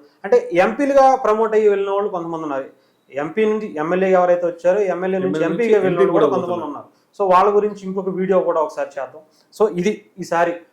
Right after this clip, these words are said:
Speaker 1: ఆంధ్రప్రదేశ్లో వైసీపీకి సంబంధించిన ఎమ్మెల్యేలు
Speaker 2: వీ-
Speaker 1: ఎవరు ఓడిపోయారు అని.
Speaker 2: యా, వీళ్ళు ఓడిపోవడానికి మెయిన్ కారణం ఏంటంటే, పరిపాలన మీద దృష్టి పెట్టడం మానేసి, పర్సనల్ విషయాలు టార్గెట్ చేయడం, అవినీతి మరకలు కూడా వీళ్ళ మీద చాలా ఉన్నాయి.
Speaker 1: చాలా.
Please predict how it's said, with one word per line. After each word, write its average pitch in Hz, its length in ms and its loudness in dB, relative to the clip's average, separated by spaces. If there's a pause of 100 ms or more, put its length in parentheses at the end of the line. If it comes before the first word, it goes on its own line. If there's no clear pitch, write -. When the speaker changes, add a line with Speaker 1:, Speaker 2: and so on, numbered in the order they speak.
(140)
Speaker 1:
ఆంధ్రప్రదేశ్లో 185 680 0
వైసీపీకి 185 500 -4
సంబంధించిన 170 540 -8
ఎమ్మెల్యేలు 160 480 -4 (280)
Speaker 2:
వీ- 151 160 0
Speaker 1:
ఎవరు 226 260 6
ఓడిపోయారు 170 400 4
అని. 110 180 -6 (220)
Speaker 2:
యా, 131 160 -6 (240)
వీళ్ళు 214 240 -2
ఓడిపోవడానికి 202 540 0
మెయిన్ 190 220 -6
కారణం 175 320 -6
ఏంటంటే, 151 440 -14
పరిపాలన 214 460 -4
మీద 190 140 -6
దృష్టి 151 360 -10
పెట్టడం 151 520 -10 (140)
మానేసి, 151 480 -8 (680)
పర్సనల్ 165 260 -6
విషయాలు 156 800 -8
టార్గెట్ 143 420 -6
చేయడం, 147 220 -6 (760)
అవినీతి 214 400 0
మరకలు 156 300 -2
కూడా 151 180 -2
వీళ్ళ 156 220 -6
మీద 139 120 -10 (480)
చాలా 131 140 -6
ఉన్నాయి. 107 380 -10
Speaker 1:
చాలా. 104 180 -6